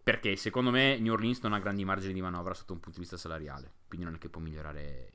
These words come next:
chissà che. Randall ha un, una player option per l'anno prossimo, di sicuro farà opt-out, e quindi New Orleans avrà circa venti milioni che possono diventare trenta se strecciano Hill, però ti ritrovi con trenta milioni da usare, è vero, ma con praticamente a roster Davis, Holiday e Moore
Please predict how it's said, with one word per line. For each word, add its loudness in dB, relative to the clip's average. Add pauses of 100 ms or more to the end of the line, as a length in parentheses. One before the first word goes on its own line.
chissà -8
che. -6 (300)
Randall 8
ha 10
un, 6
una 6
player 4
option 0
per 2
l'anno 0
prossimo, -4
di -2
sicuro 4
farà -2
opt-out, -4 (600)
e 2
quindi 0
New 4
Orleans 2
avrà 0
circa -2
venti 0
milioni 2
che -6
possono -2
diventare -2
trenta -2
se -6
strecciano -4
Hill, 0 (340)
però 4
ti -8
ritrovi 0
con -6 (360)
trenta 2
milioni 2
da 0
usare, 2
è 0
vero, -2
ma -2
con -6
praticamente -6
a 0
roster -4
Davis, -6
Holiday -4
e -6
Moore -8